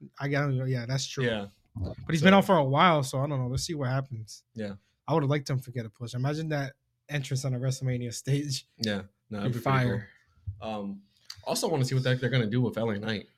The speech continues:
Speaker 2: because, like, they gotta figure out something to do with this
Speaker 1: Well, he's
Speaker 2: guy.
Speaker 1: involved in the, in
Speaker 2: Yeah,
Speaker 1: the
Speaker 2: but like
Speaker 1: Bloodline
Speaker 2: I'm saying, he was
Speaker 1: storyline.
Speaker 2: gone for the past couple weeks. I wanna see him in the ring. Come on now.
Speaker 1: I mean, I can say right now, L A Knight, Randy Orton versus Solo Sikoa and Jimmy Uso probably <laughs> next.
Speaker 2: Oh yeah, they're probably gonna do
Speaker 1: Yeah,
Speaker 2: that.
Speaker 1: that's probably what they're gonna
Speaker 2: Yeah,
Speaker 1: do.
Speaker 2: they're definitely gonna do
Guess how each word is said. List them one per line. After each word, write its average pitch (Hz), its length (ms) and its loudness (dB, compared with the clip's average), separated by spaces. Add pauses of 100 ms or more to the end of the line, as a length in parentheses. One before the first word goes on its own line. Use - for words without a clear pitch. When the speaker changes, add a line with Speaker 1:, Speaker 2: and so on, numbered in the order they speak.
(100)
Speaker 2:
because, 95 320 -10
like, 92 160 -16
they 110 100 -8
gotta 131 140 -4
figure 98 220 -2
out 85 120 -8
something 113 300 0
to 92 100 -12
do 92 100 -8
with 92 80 -6
this 151 60 6
Speaker 1:
Well, 151 100 12
he's 156 160 10
Speaker 2:
guy. 156 60 8
Speaker 1:
involved 147 300 8
in 143 120 6
the, 127 100 8
in 131 140 -2 (380)
Speaker 2:
Yeah, 135 200 10
Speaker 1:
the - 80 6
Speaker 2:
but 131 240 10
like - 100 10
Speaker 1:
Bloodline - 40 6
Speaker 2:
I'm - 80 6
saying, 147 160 4
he 139 60 12
was 135 120 10
Speaker 1:
storyline. - 20 4
Speaker 2:
gone 135 220 6
for 127 80 2
the 107 60 2
past 113 200 2
couple 117 200 0
weeks. 123 200 4
I 113 40 2
wanna 135 140 2
see 127 140 0
him 123 100 0
in 117 60 0
the 107 60 -2
ring. 127 240 -2
Come 135 140 -4
on 104 120 -6
now. 95 160 -16 (300)
Speaker 1:
I 151 60 -4
mean, 139 320 4 (140)
I 139 80 -4
can 135 160 -2
say 139 240 2
right 127 180 4
now, 139 300 2 (100)
L 165 160 8
A 147 60 8
Knight, 147 180 6
Randy 143 280 6
Orton 147 200 6
versus 135 640 2 (420)
Solo 151 300 2
Sikoa 143 380 2
and 135 80 6
Jimmy 135 200 8
Uso 135 320 4
probably 127 300 2
<laughs> - 20 2
next. 143 640 4
Speaker 2:
Oh 123 120 6
yeah, 110 160 6
they're 113 100 2
probably - 260 10
gonna 135 100 8
do 139 60 4
Speaker 1:
Yeah, 135 180 4
Speaker 2:
that. 120 100 -6
Speaker 1:
that's 127 160 0
probably 135 220 2
what 127 140 0
they're 127 80 -2
gonna 123 120 0
Speaker 2:
Yeah, 104 80 2
Speaker 1:
do. 107 60 2
Speaker 2:
they're 117 80 6
definitely 101 300 0
gonna 95 120 -4
do 95 120 -4